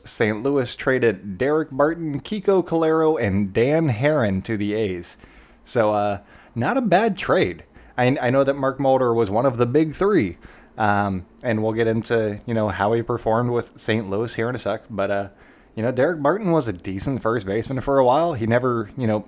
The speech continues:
hit the ceiling that we all envisioned for him, but he wasn't terrible either,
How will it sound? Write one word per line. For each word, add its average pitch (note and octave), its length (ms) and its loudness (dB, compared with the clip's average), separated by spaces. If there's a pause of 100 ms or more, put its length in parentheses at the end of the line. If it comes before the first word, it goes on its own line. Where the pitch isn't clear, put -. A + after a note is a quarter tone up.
hit C#3+ 300 -2
the B2 100 2
ceiling C3 460 2
that A#2 80 2
we A2+ 120 -2
all A2+ 220 2
envisioned B2+ 460 -2
for C3 200 2
him, C3+ 200 -4 (440)
but G2+ 420 -2 (680)
he G2+ 160 -4
wasn't A#3 440 0
terrible A2+ 680 0
either, G2+ 400 -4